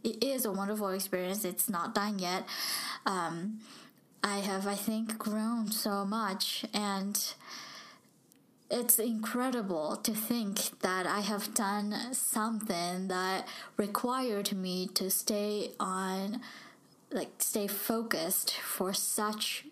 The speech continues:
a long period of time. This is unprecedented. Like, I am not the type of person who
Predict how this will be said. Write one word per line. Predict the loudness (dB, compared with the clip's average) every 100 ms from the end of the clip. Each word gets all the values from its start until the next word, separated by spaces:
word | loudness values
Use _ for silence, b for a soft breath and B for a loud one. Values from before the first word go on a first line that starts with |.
| -2
a | 0 0
long | 0 0 0 0 -2 -4 B B -6
period | 0 2 2 0 0 0 0
of | -2 -2
time. | -4 -2 0 0 0 -2 -6 B 0
This | 0 0
is | 0 0 -2 0
unprecedented. | 0 0 0 0 0 0 -2 -2 -2 -2 -2 -4
Like, | -4 -4 -4 -8 B B 0
I | 2 4 0
am | 0 0
not | 0 0
the | 0
type | 0 0
of | 0
person | 0 0 0 0 0
who | 0 0 0 -2